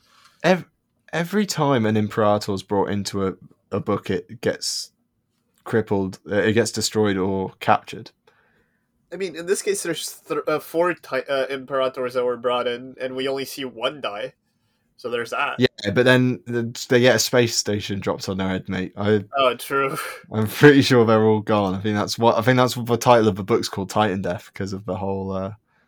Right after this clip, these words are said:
Speaker 2: Hey, man, let, let's be real. An Imperator with its one kilometer height, which is clearly the, the, you know, <laughs> the canon, no matter what anyone says,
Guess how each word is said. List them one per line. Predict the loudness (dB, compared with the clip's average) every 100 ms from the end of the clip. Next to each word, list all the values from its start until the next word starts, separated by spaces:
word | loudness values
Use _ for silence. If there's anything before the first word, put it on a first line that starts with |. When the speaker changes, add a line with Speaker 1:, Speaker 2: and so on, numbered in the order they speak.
| _
Speaker 2:
Hey, | -4 -4
man, | -4 -10 -12 -4
let, | -2 0
let's | 0
be | 2
real. | 2 0 -4
An | -4 -4
Imperator | -4 2 4 2 0 0 0
with | 0 -4 -6
its | -8 -8
one | -8 -4 -4 -6
kilometer | -6 -2 -2 -4 -6 -8
height, | -8 -10 -10 _ _ -6
which | -6 -2
is | -4
clearly | 2 4 4 4 0
the, | -2 -2
the, | -4 -4 -6 _ -10
you | -6
know, | -6 -8 -12 -18
<laughs> | -12
the | -8 -6
canon, | -6 -6 -6 -6 -14 -18 -20 _ _ _ _ _ -10
no |
matter | 0 2 2 2
what | -2 -4
anyone | -4 -4 -8
says, | -10 -8 -8 -10 -18